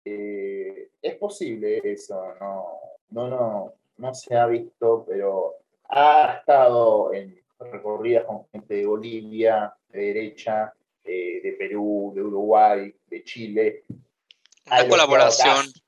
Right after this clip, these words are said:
Speaker 2: Ben Shapiro, Gloria Álvarez, Milei. Disculpa por interrumpirte, nada, <laughs> se me ocurrió eso.
Speaker 1: No, no, no, no.
Speaker 2: <laughs>
Speaker 1: Eh, eh, ah, creo que he hablado con,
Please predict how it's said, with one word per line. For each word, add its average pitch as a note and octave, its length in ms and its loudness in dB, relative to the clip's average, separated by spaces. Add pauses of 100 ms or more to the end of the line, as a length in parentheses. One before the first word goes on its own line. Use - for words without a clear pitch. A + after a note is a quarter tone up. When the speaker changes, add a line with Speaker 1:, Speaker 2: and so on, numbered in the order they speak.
Speaker 2:
Ben C#3+ 220 0
Shapiro, F3 640 0 (320)
Gloria C3+ 340 2
Álvarez, C#3 680 -4 (200)
Milei. A#2 360 -6 (280)
Disculpa D#3+ 340 0
por E3 140 4
interrumpirte, C3+ 500 -2
nada, B2+ 160 -6
<laughs> - 0 -
se - 180 0
me F#3+ 120 0
ocurrió C#3 260 2
eso. C#3+ 160 0
Speaker 1:
No, G#3+ 180 8
no, A#3 200 4
no, A#3+ 160 2
no. A#3+ 80 2
Speaker 2:
<laughs> F4+ 720 4
Speaker 1:
Eh, F#3+ 300 2 (100)
eh, A3+ 220 -2
ah, A#3 200 6 (360)
creo D#4+ 120 -4
que D4 80 -4
he C#4 40 4
hablado B3+ 460 4
con, D#3 340 -8